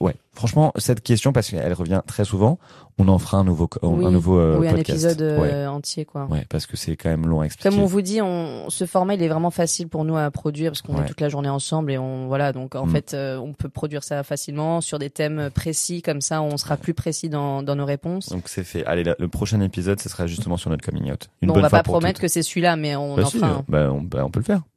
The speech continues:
Speaker 1: pour
Speaker 2: Ok.
Speaker 1: le prochain. Euh, il y en a une ici qui dit, « Qu'avez-vous fait après le lycée, études, taf, et avez-vous d'autres boulots en plus de Paint ? » Et puis aussi, merci pour tout, mais j'osais pas trop le dire. <laughs> Euh, bon, on a un peu répondu vite fait.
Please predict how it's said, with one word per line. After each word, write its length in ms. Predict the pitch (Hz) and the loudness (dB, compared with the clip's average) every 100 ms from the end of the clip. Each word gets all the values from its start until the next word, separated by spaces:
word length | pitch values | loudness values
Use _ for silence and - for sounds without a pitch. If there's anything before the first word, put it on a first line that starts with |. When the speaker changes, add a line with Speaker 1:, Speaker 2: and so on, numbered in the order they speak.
| _ | _
Speaker 1:
pour 120 | - - | -4 -2
Speaker 2:
Ok. 100 | 135 | 0
Speaker 1:
le 40 | |
prochain. 280 | 135 95 101 - _ - - - _ _ - | -2 -2 -4 -6 _ -20 -20 -20 _ _ 4
Euh, 540 | 104 104 104 101 101 98 - _ _ - | 6 8 6 4 2 0 -4 _ _ 0
il 60 | |
y 40 | 98 | 2
en 40 | |
a 20 | |
une 140 | 98 110 | 6 4
ici 220 | 101 127 | 4 -2
qui 180 | - 95 | -8 -4
dit, « 360 | 90 101 113 - _ _ | 2 4 2 -2 _ _
Qu'avez-vous 340 | - 110 107 | 0 2 0
fait 240 | 107 - 120 | 0 0 0
après 260 | 98 - 101 | -2 2 2
le 60 | |
lycée, 460 | 92 85 - 107 - - | 4 0 2 2 2 -2
études, 500 | 85 - 98 104 107 | -4 0 2 2 -4
taf, 500 | - 80 95 98 - - | -2 0 0 -4 -16 -2
et 80 | 87 | 0
avez-vous 260 | 87 90 | 2 2
d'autres 220 | 98 98 90 | 2 0 0
boulots 320 | 85 90 95 | 0 2 2
en 120 | 80 | 0
plus 200 | - 98 | 0 0
de 60 | 87 | 2
Paint ? » 220 | 73 67 - - _ _ _ | 0 -4 -8 -16 _ _ _
Et 60 | 90 | -4
puis 120 | - | -2
aussi, 180 | 76 - | -2 -2
merci 260 | - - - | -6 -6 -8
pour 120 | - | -8
tout, 120 | - | -8
mais 80 | - - | -8 -6
j'osais 260 | 110 - - | -8 -8 -10
pas 100 | - | -10
trop 160 | - | -10
le 20 | - | -10
dire. 140 | - - - 160 156 120 160 | -12 -14 -14 4 6 6 2
<laughs> 200 | 156 156 - 156 - - - - - - | 0 0 0 -4 -6 -14 -14 -14 -18 2
Euh, 240 | 104 107 101 | 6 6 6
bon, 220 | 110 110 | 4 6
on 20 | |
a 40 | 107 | 4
un 80 | |
peu 140 | 107 131 | 4 4
répondu 460 | 110 - 95 95 | 2 0 -2 0
vite 300 | 101 90 92 | 0 0 -4
fait. 280 | - 98 101 | -4 -2 -2